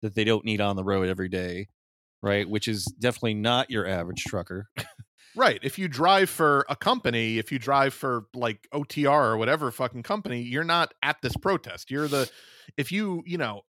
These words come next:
Speaker 2: own your, you know, two hundred and fifty thousand dollar, uh, eighteen-wheeler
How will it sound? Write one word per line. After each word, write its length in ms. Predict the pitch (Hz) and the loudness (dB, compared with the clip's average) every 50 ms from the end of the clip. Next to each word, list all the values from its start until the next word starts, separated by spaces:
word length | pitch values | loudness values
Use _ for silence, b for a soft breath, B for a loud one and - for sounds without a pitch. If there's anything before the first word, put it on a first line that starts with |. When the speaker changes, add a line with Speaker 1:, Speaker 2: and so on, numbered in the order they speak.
| _ | _
Speaker 2:
own 440 | - 190 208 226 208 175 165 156 147 | 2 2 4 4 2 0 0 -2 -2
your, 400 | 135 139 139 139 139 135 135 - _ _ _ - | 0 2 4 4 4 4 2 0 _ _ _ -8
you 100 | 165 139 | -6 -6
know, 120 | 113 104 - - | -6 -6 -8 -4
two 100 | - 196 | 0 0
hundred 300 | 190 185 160 165 160 139 | 0 2 0 -2 -2 -2
and 80 | 131 | -2
fifty 320 | - 180 156 - 160 143 135 135 147 - - | -2 -4 -2 -2 -2 -4 -2 -2 -4 -6 -6
thousand 400 | - - 147 139 143 131 123 127 | 0 2 4 4 4 2 0 2
dollar, 560 | 135 135 139 135 127 123 123 120 120 117 113 b b b b b _ _ - | 4 6 6 6 6 4 4 4 4 2 2 b b b b b _ _ -4
uh, 200 | 120 113 110 110 - | -2 -2 -2 0 0
eighteen-wheeler 920 | 175 170 165 - - 143 127 123 160 233 254 208 139 120 117 113 113 117 123 | -2 -2 -2 -2 -2 -2 -2 0 2 2 4 4 6 4 4 4 4 4 2